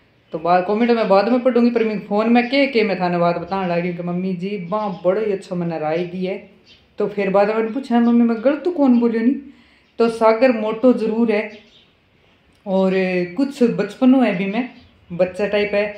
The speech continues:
तो शिवरानी जी भी एक दिन बोलियो भी बच्चा वाली सी करे बात, भी मासी में तैर बच्चा वाली सी को कई बार बात कर दिया। तो देखो मोटो ने और बहुत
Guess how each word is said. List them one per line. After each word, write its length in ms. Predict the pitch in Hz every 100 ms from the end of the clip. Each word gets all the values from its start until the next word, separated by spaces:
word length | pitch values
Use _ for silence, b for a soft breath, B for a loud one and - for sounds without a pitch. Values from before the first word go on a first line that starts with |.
| B B B B -
तो 500 | 190 180 175 180 180
शिवरानी 460 | 175 202 196 202 208
जी 80 | 208
भी 100 | 202
एक 200 | 190 175
दिन 140 | 190
बोलियो 260 | 185 180 185
भी 140 | 180
बच्चा 320 | 175 175 - 202
वाली 180 | 190 185
सी 200 | - 175
करे 260 | 175 175
बात, 340 | 170 165 170 -
भी 760 | 175 170 165 156 151 151 156 156
मासी 360 | 156 156 185
में 180 | 180 190
तैर 340 | 185 175 175 -
बच्चा 200 | 180 233
वाली 120 | 226
सी 100 | 220
को 80 | 165
कई 160 | 185 180
बार 200 | 180 180
बात 260 | 170 170 -
कर 60 | 175
दिया। 180 | 175
तो 140 | 175 170
देखो 340 | - 190 190 202 b b b b b
मोटो 420 | 180 196 196 220 208
ने 260 | 190 190 196 208 175 180
और 400 | 170 165 165 156 156 156 151 151 -
बहुत 260 | 175 202